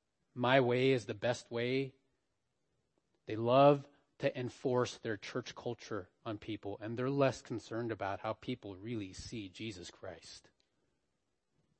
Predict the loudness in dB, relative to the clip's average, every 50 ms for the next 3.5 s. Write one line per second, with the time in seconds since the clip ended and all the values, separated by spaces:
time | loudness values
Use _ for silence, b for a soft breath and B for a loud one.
0 | _ _ _ _ _ _ _ _ _ _ _ _ _ _ _ _ _ _ _ _
1 | _ _ _ _ _ _ _ _ _ _ _ _ _ _ 6 8 12 12 12 12
2 | 10 6 0 -2 -2 0 0 0 -2 -2 -4 _ -8 -8 -8 -8 -12 -12 -12 -12
3 | -8 -6 -6 -6 -8 -12 -16 -18 -20